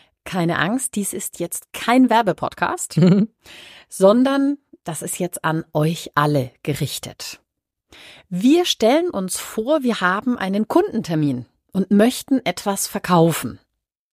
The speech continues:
Speaker 1: Und man bereitet sich ja normalerweise vor auf solche Termine und wir tun das jetzt im Zeichen von Feng Shui.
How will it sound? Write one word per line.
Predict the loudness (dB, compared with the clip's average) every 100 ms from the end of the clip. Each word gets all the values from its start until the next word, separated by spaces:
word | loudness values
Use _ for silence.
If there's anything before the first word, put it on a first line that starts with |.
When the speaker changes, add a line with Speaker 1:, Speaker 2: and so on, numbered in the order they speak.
| _ _ _ _ -20 -20 _
Speaker 1:
Und | 2 2 0 -6 _ _ _
man | -4 -2
bereitet | -2 0 0 2 0 -2
sich | -4 0
ja |
normalerweise | 0 0 0 -2 -2 -4 -6
vor | -10 2 4 4
auf | 2 -2
solche | -4 -4 -6 -6
Termine | -4 0 2 2 2
und | 0
wir | 0 -2
tun | -2 -2
das | -2 -2
jetzt | -4
im | -4 -6
Zeichen | -2 -4 -4 -6
von | -6
Feng | -6 -6
Shui. | -6 -8 -10